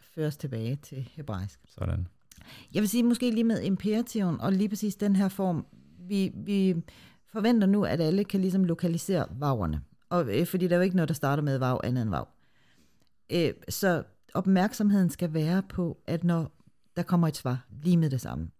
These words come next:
Speaker 1: Så når svar kommer lige efter et vav, eller noget begynder med svar, når vi har verbalformerne, så skal det bare blinke imperativ.
Speaker 2: Nemlig.
Speaker 1: Ja.
Speaker 2: Nemlig. Imperativ Karl.
Speaker 1: Yes.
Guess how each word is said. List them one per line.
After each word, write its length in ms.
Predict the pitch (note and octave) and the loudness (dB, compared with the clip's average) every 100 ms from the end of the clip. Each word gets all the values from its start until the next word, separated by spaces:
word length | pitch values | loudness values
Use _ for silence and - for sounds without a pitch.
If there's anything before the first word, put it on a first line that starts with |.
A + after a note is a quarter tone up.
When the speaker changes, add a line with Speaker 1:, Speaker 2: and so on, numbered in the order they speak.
| - | -8
Speaker 1:
Så 160 | G3 | -2
når 280 | F3+ F3 - | 0 0 -2
svar 260 | - G3+ A3+ | -2 0 0
kommer 380 | - G#3+ F3+ | 0 2 4
lige 380 | D#3 E3+ G#3+ G3 | 2 0 2 2
efter 240 | D#3+ - C#3 | 0 -2 -4
et 160 | B2+ | -2
vav, 220 | D#3 F3+ | 0 0
eller 260 | F#2+ E3 D#3+ | 0 0 0
noget 300 | D#3 D#3+ F3+ | 2 2 2
begynder 340 | F3 F#3 F3 | 0 0 0
med 220 | C#3+ C#3+ C#3+ | 2 0 -2
svar, 340 | - C#3+ D3+ | -4 -4 -2
når 140 | D#3 | -4
vi 120 | D3+ D#3 | -4 -4
har 100 | D3 | -2
verbalformerne, 760 | C#3+ D#3+ D3+ C#3 C3+ C#3+ D3+ | -2 -2 -2 -2 -4 -4 -4
så 140 | - | -10
skal 220 | E3 - D#3 | -12 -6 -4
det 80 | |
bare 140 | D3 C#3+ - | -2 -4 -4
blinke 380 | E3+ F3 E3+ - _ - | 2 4 2 0 _ -10
imperativ. 640 | D#3 C#3 B2+ A2+ - - _ _ | -6 -2 -2 -4 -8 -14 _ _
Speaker 2:
Nemlig. 300 | F#2+ E2+ E2+ - _ | -8 -6 -6 -8 _
Speaker 1:
Ja. 100 | B2 - _ _ - | -20 -20 _ _ -20
Speaker 2:
Nemlig. 160 | G2+ G2+ - - | -20 -20 -14 -6
Imperativ 360 | F2+ E2+ - | -2 -2 -2
Karl. 220 | - E2+ F2 _ _ _ _ C3+ | -4 -4 -4 _ _ _ _ -20
Speaker 1:
Yes. 280 | C3+ _ | -20 _